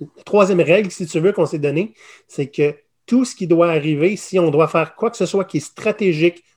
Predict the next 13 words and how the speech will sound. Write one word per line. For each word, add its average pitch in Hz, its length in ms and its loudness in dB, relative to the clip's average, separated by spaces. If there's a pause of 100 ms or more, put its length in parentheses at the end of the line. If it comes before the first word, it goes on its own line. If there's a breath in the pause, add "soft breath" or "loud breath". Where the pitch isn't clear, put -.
(140)
prendre 196 280 -2
une 170 100 2
décision, 156 540 -2 (380)
on 180 120 4
le 185 60 6
fait 190 380 -2 (260)
avec 175 420 2
au 226 220 6
moins 208 240 2
trois 180 400 2
des 156 140 0
cinq 151 240 -4
gestionnaires. - 560 -8